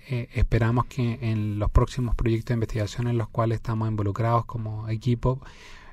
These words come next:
eh, vayamos a medir directamente esto, porque hay estrategias para ayudarle. Estrategias para ayudar a aquellos que tienen mayor impulsividad y hay estrategias que les permiten poder tener una resolución de problemas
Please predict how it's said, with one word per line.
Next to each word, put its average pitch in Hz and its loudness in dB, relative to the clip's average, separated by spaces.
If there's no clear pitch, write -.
eh, 123 -2
vayamos 117 4
a 131 4
medir 120 6
directamente 113 2
esto, 151 -2
porque 135 2
hay 165 4
estrategias 180 0
para 107 -2
ayudarle. 95 -8
Estrategias 131 4
para 127 4
ayudar 117 6
a 120 6
aquellos 120 4
que 113 -2
tienen 110 0
mayor 110 2
impulsividad 113 6
y 117 4
hay 113 4
estrategias 110 -2
que 110 0
les 101 0
permiten 113 0
poder 113 -2
tener 139 2
una 143 2
resolución 139 -2
de 139 0
problemas 127 0